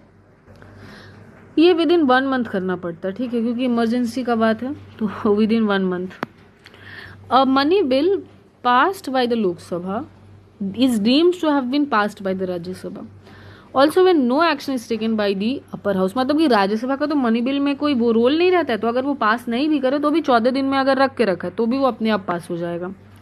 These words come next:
What can be the maximum interval between two sessions of the parliament? Six months, six months, याद रखिए, दो सेशन सिक्स मंथ्स, जैसे कि no confidence motion का बताया। The maximum permissible gap between, ये वही क्वेश्चन है, just, uh, फॉर्मेशन चेंज कर दिया, सिक्स मंथ्स।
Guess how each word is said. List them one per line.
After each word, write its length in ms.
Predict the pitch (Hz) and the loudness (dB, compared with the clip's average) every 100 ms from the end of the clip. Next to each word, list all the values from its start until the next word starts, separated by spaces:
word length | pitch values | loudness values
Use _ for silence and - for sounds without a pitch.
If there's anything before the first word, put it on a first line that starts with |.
| - - - - - - | -20 -20 -18 -18 -8 2
What 200 | 247 302 | 4 4
can 200 | - 339 339 | 2 2 4
be 80 | 330 | 2
the 160 | 330 339 | 4 4
maximum 800 | 226 208 208 - 269 294 247 | 4 2 -2 -6 -2 0 0
interval 300 | 220 208 208 | -2 -2 -2
between 400 | 202 208 226 220 | -2 -2 0 0
two 120 | 226 226 247 | 2 0 2
sessions 340 | 233 226 262 269 | 2 2 -2 0
of 80 | 233 | 0
the 160 | 262 | 0
parliament? 560 | 254 240 262 302 311 196 | 2 0 0 -2 -4 -8
Six 60 | - | -10
months, 440 | 170 196 - - 254 | -14 -14 -20 -10 -8
six 200 | 220 175 | -8 -8
months, 180 | 170 214 | -4 2
याद 240 | 208 190 | 2 2
रखिए, 220 | 175 190 | -4 -4
दो 220 | 185 226 | 0 0
सेशन 340 | 240 233 226 294 | 2 -2 -2 -4
सिक्स 360 | - 202 - | -4 -8 -6
मंथ्स, 200 | 170 175 - - - - | -6 -6 -10 -20 -20 -2
जैसे 260 | 220 214 247 | 0 2 2
कि 100 | 240 | 2
no 180 | 226 214 | 2 2
confidence 600 | 220 196 190 202 202 190 | 2 0 -2 -2 -2 -4
motion 240 | 170 180 | -6 -4
का 80 | 175 | -6
बताया। 340 | 170 175 180 - - - - - | -6 -8 -12 -14 -20 -20 -18 -4
The 100 | 247 | 2
maximum 480 | 247 254 - 311 339 | 4 2 0 0 2
permissible 600 | 262 226 254 277 269 294 | 2 0 0 -2 -2 0
gap 220 | 220 202 | 2 0
between, 580 | 208 208 202 220 214 208 | 0 -4 -2 -2 0 -2
ये 160 | 277 254 | -6 -4
वही 200 | 208 196 | -2 -2
क्वेश्चन 360 | 196 190 220 | -4 -4 -4
है, 100 | 269 | -2
just, 360 | 277 226 - - | -2 -4 -8 -6
uh, 200 | 185 190 | 0 0
फॉर्मेशन 520 | 190 196 185 185 208 | 2 2 2 -2 -4
चेंज 200 | 190 185 | -2 -2
कर 140 | 190 185 | -2 -2
दिया, 220 | 240 370 | 0 0
सिक्स 320 | 269 185 - | -2 -4 -6
मंथ्स। 260 | 165 175 | -10 -12